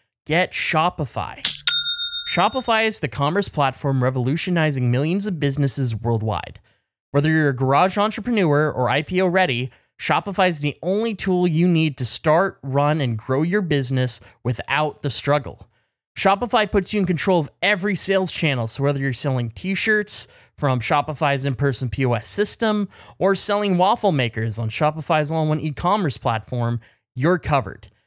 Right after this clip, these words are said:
And once you've reached your audience, Shopify is the internet's best converting checkout to help you turn them from browsers to buyers.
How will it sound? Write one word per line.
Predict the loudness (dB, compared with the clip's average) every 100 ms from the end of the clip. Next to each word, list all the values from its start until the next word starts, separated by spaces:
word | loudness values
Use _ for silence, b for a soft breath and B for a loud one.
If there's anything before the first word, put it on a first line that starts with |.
| _ _
And | 0 0
once | 0
you've | 0 0
reached | -2 -4 0
your | 2
audience, | 2 2 0 -4 -6 -10 b b
Shopify | -2 -2 0 -2 0 0
is | 0
the | -4
internet's | -2 0 2 0 -2
best | -2 0 0 -2
converting | -2 0 0 0 -2
checkout | -2 -2 0 -2 -2
to | -4
help | 0 -2 -4 -4
you | -2 -2
turn | 0 0 2
them | 2
from | 0 -2 -2 0
browsers | 0 2 0 -6 -6 -6 -8 B B -12
to | -6
buyers. | -4 0 2 2 -2 -8 -8 -8